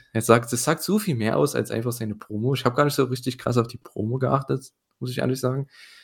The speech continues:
Viel mehr aufs, die, auf das, was im Hintergrund läuft, im, also das Video und einfach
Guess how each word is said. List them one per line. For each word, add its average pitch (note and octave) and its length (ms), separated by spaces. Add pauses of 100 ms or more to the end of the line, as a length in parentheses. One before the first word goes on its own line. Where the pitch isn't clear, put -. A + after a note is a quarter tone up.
(160)
Viel A#2 180
mehr A#2 160
aufs, - 200
die, - 180
auf - 80
das, - 340
was G#2+ 180
im A#2 100
Hintergrund C3+ 440
läuft, D3 260
im, G#2+ 220 (340)
also G#2 140
das G#2 180
Video C#3+ 360
und G#2+ 300 (220)
einfach A2 480